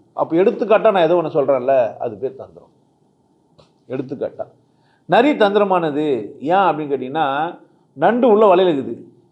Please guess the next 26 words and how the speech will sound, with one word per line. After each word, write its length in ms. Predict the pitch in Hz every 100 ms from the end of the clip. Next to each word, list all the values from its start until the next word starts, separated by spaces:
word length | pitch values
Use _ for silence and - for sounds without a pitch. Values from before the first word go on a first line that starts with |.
| _ -
வெளியே 200 | 143 180 135
வராது. 260 | 113 110 - - _ _ _ _ _ _ -
கூப்பிட்டா 260 | 202 160 190 180
வரும், 240 | 180 123 120
"நான் 140 | 147 165
தான் 120 | 160
நரி 160 | 165 170
வந்துக்கிறேன், 300 | 147 147 143
வெளியே 140 | 151 143
வா 40 | 143
சாப்பிடணுன்னா." 500 | 147 135 131 117 110 101 _ _ _ _ _ _ _ _ 120
வராது. 320 | 123 127 104 - -
"இனி 120 | 131 135 135
பசி 220 | 143 156
ரொம்ப 160 | 147 151 143
அதிகமாகுது, 480 | 147 139 135 131 101 - _ _
ப்ளீஸ் 220 | 147 147 135
ரெண்டு 200 | 165 196
பேர் 160 | 190 180
மட்டும் 200 | 170 165
வெளியே 140 | 156 147
வந்துருங்க, 320 | 131 127 123 - - - - - - - - - - - - - - - -
மீதி 160 | 190 196 180
பேர்லாம் 200 | 185 180
என்ன 100 | 165
பண்ணுங்க, 280 | 143 127